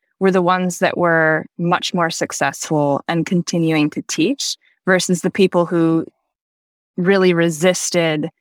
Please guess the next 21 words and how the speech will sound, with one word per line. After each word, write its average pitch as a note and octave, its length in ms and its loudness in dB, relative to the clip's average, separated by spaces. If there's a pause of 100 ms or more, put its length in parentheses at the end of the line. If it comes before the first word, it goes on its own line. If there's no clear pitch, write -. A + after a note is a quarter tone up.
(220)
that D#3+ 360 0
idea E3 500 2
of E3 120 -6
being D#3+ 280 2
an D3+ 80 2
entrepreneur D#3 880 0
or E3 120 -4
didn't D#3 280 0
want D#3 220 2
to E3+ 120 -8
consider D#3 520 0
themselves D3+ 500 0
a D#3 60 -4
small D3 320 0
business C3+ 420 -2
owner. C3+ 260 -4
So - 180 0
it's, - 140 -6
like, E3 120 -4
that - 180 -2
mindset E3 400 -2